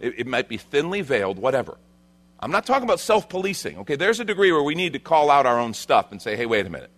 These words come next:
We need to be honest with one another. But that's to be done in a sense of community.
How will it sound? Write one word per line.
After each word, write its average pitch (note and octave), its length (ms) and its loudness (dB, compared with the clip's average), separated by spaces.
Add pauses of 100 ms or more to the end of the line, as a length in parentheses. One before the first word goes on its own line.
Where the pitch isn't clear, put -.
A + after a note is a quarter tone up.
(680)
We C#3+ 100 -4
need G3 80 -2
to E3+ 60 -6
be D3 120 -2
honest C#3+ 400 0
with A2+ 100 -10
one A2+ 160 -2
another. F#2 300 -6 (240)
But - 140 -2
that's D#3+ 280 4
to D3+ 120 -4
be C3+ 120 -2
done D3+ 280 0
in E3+ 80 -6
a D3+ 60 -2
sense C#3 300 -8
of C#3 140 -6
community. E3 480 -10